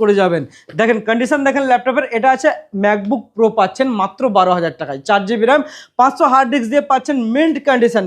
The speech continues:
কোনো স্ক্র্যাচেস, কোনো ডেন্ট পাচ্ছেন না। দেখেন কন্ডিশন দেখেন, মাত্র বারো হাজার টাকায় MacBook, কুইক বুক করেন, না হলে হাতছাড়া হয়ে যাবে কিন্তু। এরপর আপনাকে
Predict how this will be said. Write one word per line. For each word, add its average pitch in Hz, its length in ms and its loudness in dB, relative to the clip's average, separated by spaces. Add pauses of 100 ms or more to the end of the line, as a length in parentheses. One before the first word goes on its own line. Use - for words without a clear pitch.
(140)
কোনো 277 160 2 (140)
স্ক্র্যাচেস, 311 360 -2 (120)
কোনো 262 140 0 (100)
ডেন্ট 214 220 0
পাচ্ছেন 202 260 -2
না। 180 40 -4 (100)
দেখেন 196 200 0 (400)
কন্ডিশন 262 360 2 (100)
দেখেন, 196 200 0 (120)
মাত্র 240 260 -4 (220)
বারো 277 220 4
হাজার 285 240 0
টাকায় 277 220 2 (100)
MacBook, 247 440 0 (580)
কুইক 302 220 2 (100)
বুক 294 200 0
করেন, 311 280 4
না 247 100 4
হলে 294 200 2
হাতছাড়া 247 420 0
হয়ে 214 160 2
যাবে 208 240 4
কিন্তু। 156 200 -8 (400)
এরপর 233 180 0 (100)
আপনাকে 302 220 -2